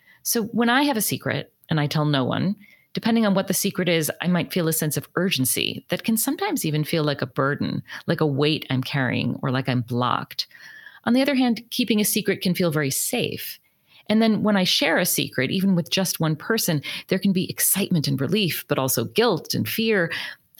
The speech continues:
I have to imagine the authors felt some of this grab bag of emotions when they wrote their stories.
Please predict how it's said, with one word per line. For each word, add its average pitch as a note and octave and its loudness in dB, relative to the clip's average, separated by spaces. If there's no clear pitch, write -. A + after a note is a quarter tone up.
I C#4 -2
have C#4 -2
to A#3+ 2
imagine G3 4
the D3 2
authors D3 0
felt - -2
some G3+ 2
of D#3+ 0
this C#3 0
grab C#3+ 0
bag C3 0
of C3 -2
emotions B2+ 0
when C3+ 0
they B2+ 0
wrote A#2+ -2
their G2+ -2
stories. - -4